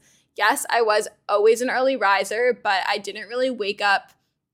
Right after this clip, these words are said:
at, like, five, five thirty A M, six, six A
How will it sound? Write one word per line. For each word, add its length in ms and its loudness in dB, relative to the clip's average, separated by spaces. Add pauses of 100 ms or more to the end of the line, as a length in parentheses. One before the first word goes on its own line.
(100)
at, 120 4
like, 180 0
five, 640 0
five 300 2
thirty 260 -8
A 180 -4
M, 220 -6
six, 360 -8
six 260 -10
A 140 -4